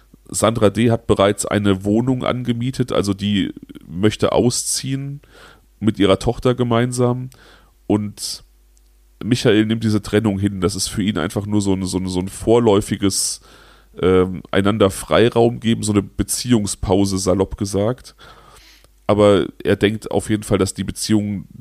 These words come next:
nach einiger Zeit weitergeführt wird, dass es vielleicht mal ganz gut tut, eine Zeit lang getrennt zu leben, aber dass es natürlich darauf hinausläuft, dass man aneinander arbeitet und wieder zusammenkommt.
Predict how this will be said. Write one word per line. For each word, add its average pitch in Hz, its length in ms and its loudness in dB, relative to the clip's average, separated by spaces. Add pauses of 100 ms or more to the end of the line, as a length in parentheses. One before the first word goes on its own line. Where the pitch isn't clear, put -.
(220)
nach 87 180 -2
einiger 95 300 2
Zeit 98 220 0
weitergeführt 107 640 0
wird, 107 100 0
dass 101 120 -2
es 104 100 -4
vielleicht 98 220 -2
mal 98 60 0
ganz 95 260 -2
gut 113 160 -6
tut, - 220 -10
eine 104 100 -4
Zeit 101 260 -4
lang 101 220 -4
getrennt 101 400 -6
zu - 160 -6
leben, 104 380 -2 (380)
aber 95 220 2
dass 98 140 2
es - 260 -6
natürlich 92 340 -4
darauf 90 280 2
hinausläuft, 95 500 0
dass 95 140 -6
man 90 140 -2
aneinander 92 500 0
arbeitet 104 500 0
und 98 180 -4
wieder 90 140 -2
zusammenkommt. 101 840 -6